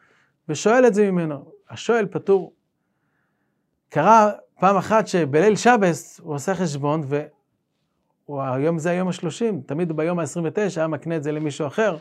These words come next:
ומשאיל ממנו בחזרה, אבל הוא אומר, "הגיע יום השלושים, הוא חייב עכשיו לעשות."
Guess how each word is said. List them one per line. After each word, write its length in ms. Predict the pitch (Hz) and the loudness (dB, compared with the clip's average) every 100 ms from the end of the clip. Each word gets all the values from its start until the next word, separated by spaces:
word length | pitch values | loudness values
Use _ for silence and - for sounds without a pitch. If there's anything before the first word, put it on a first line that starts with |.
| _ _ _ _ _ | _ _ _ _ _
ומשאיל 880 | 143 143 143 143 143 196 139 - 156 | -8 -4 -4 -6 -10 -10 -10 -6 -6
ממנו 320 | 151 143 143 | -4 -4 -4
בחזרה, 380 | 123 143 170 196 | -6 -6 -4 -4
אבל 160 | 156 156 | -4 -8
הוא 120 | - | -10
אומר, 160 | 147 143 | -10 -6
"הגיע 160 | 143 | -4
יום 120 | 165 | -4
השלושים, 320 | 156 170 143 190 | -6 -8 -6 -8
הוא 80 | |
חייב 220 | - 175 175 | -2 -2 -2
עכשיו 260 | - 185 | -2 -2
לעשות." 560 | 185 175 233 214 - | 0 0 -2 -4 -6